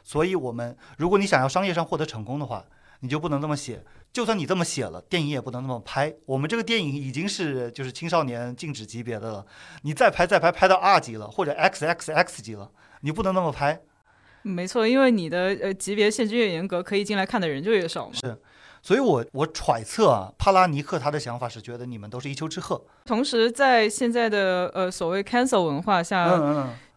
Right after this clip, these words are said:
Speaker 2: 呃，虽然比如说美国它没有一个像制定规则的
Speaker 1: 嗯，嗯，嗯。
Speaker 2: 这种机构，但是其实在政治正确文化之下，形成了一个社会层面的 censor，监管吧。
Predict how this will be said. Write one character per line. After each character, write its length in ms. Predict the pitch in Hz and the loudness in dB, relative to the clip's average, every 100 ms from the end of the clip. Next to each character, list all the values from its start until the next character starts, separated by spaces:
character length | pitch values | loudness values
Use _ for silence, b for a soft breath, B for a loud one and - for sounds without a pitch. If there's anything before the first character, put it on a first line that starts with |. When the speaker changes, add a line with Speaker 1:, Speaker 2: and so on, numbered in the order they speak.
| _ | _
Speaker 2:
呃， 140 | 214 208 | 0 0
虽 200 | - 392 | 4 4
然 320 | 302 247 254 | 6 6 4
比 140 | 214 | 2
如 140 | 180 202 | 2 4
说 180 | 311 | 4
美 160 | 302 175 | 4 2
国 260 | 143 151 170 | 0 -2 -2
它 200 | - 240 | 2 2
没 160 | 170 | 4
有 160 | 214 170 | 4 2
一 100 | 156 | 0
个 400 | 185 175 160 160 b | 0 0 0 -4 b
像 260 | - 190 175 _ _ _ _ | -2 0 0 _ _ _ _
制 160 | - | -4
定 160 | 226 214 | 0 2
规 180 | 262 277 | 4 4
则 220 | 208 151 | 2 0
的 240 | 165 160 165 | 0 -2 -2
Speaker 1:
嗯， 220 | 196 151 | -2 -2
嗯， 140 | 156 139 | -6 -6
嗯。 100 | 131 | -6
Speaker 2:
这 160 | 120 262 | -6 -4
种 140 | 190 | -2
机 180 | - 285 | -4 -2
构， 220 | 339 254 | 6 6
但 140 | 233 320 | 6 2
是 280 | 349 302 | 2 0
其 200 | 269 - | 0 -4
实 180 | 294 302 | -6 -6
在 220 | 277 294 269 _ _ _ - | 4 4 4 _ _ _ 0
政 100 | 277 | 4
治 60 | 247 | 4
正 120 | 262 | 4
确 120 | 240 | 4
文 200 | 190 170 | 4 4
化 160 | 208 202 | 2 2
之 160 | 208 | 0
下， 300 | 220 226 185 | -2 4 4
形 240 | 170 - 214 | 2 -2 -2
成 160 | 247 | 2
了 80 | 220 | 2
一 100 | 220 | 4
个 300 | 220 220 214 | 4 4 4
社 180 | 220 370 | 4 4
会 160 | 480 480 | 6 6
层 200 | 214 170 | 4 -2
面 220 | 175 170 | 0 -2
的 380 | 160 151 147 151 b b b _ - | -2 -2 -4 -8 b b b _ -4
censor， 360 | 208 196 190 | 0 2 2
监 220 | 165 226 | 2 4
管 200 | 220 156 | 4 2
吧。 240 | 101 120 | 2 -4